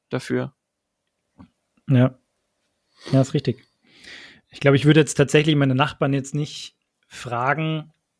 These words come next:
Speaker 2: wenn ich krank bin, ob sie mir was holen, aber ich weiß, was du meinst. Einfach,
Speaker 1: Ja.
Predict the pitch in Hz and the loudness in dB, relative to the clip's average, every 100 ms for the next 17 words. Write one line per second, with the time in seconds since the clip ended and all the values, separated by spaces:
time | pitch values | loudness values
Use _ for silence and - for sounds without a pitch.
0 | _ 147 127 120 - 156 - 156 135 135 | _ -6 -4 -4 -2 0 0 -2 -2 -4
1 | 120 - 147 165 170 170 131 127 120 123 | -6 -6 -2 0 0 -2 -4 -4 -4 -8
2 | 127 - 113 110 110 - _ _ _ _ | -10 -12 -12 -12 -14 -18 _ _ _ _
3 | - 135 123 123 | -8 -2 0 0